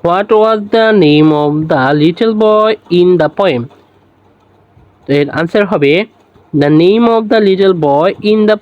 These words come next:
poem was Brave Roy।" অর্থাৎ কবিতায় যেই ছোট বালকটির নাম সেটি হচ্ছে ব্রেভ রয়। তারপর, আহ, দুই নম্বর প্রশ্নটি ছিল,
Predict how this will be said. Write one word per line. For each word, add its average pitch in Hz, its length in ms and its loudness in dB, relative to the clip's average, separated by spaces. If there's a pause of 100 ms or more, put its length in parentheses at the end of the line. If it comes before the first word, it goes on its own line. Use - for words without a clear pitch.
poem 165 340 0
was 147 460 0
Brave 160 240 0
Roy।" 143 280 0
অর্থাৎ 170 280 -4 (220)
কবিতায় 170 260 0
যেই 165 320 2 (340)
ছোট 160 200 -2
বালকটির 175 460 0
নাম 185 440 0 (140)
সেটি 156 180 0
হচ্ছে 175 300 -2
ব্রেভ 139 300 -2
রয়। 127 160 -2 (1500)
তারপর, 185 480 -2
আহ, 147 260 0
দুই 165 160 0
নম্বর 214 260 0
প্রশ্নটি 220 400 -2
ছিল, 147 180 -2